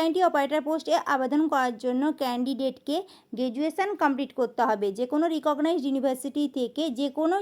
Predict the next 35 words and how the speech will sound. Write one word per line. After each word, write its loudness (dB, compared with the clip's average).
স্ট্রিমে 0
গ্র্যাজুয়েশন -2
কমপ্লিট 0
করতে -2
হবে। 2
তার 6
সাথে 0
কম্পিউটার 2
অ্যাপ্লিকেশনের 0
সার্টিফিকেট -2
কোর্স 2
কমপ্লিট -2
করতে 0
হবে। -2
কম্পিউটার 2
অ্যাপ্লিকেশনের 0
সার্টিফিকেট, -2
তার 2
সাথে -2
ব্যাচেলর 2
ডিগ্রি 0
কোর্স 0
কমপ্লিট -4
করলেই 2
এই 0
পোস্টের -2
জন্য 0
আবেদন 2
করা 6
যাবে। 0
এই 0
পোস্টে 2
আবেদন 2
করার 2
জন্য 0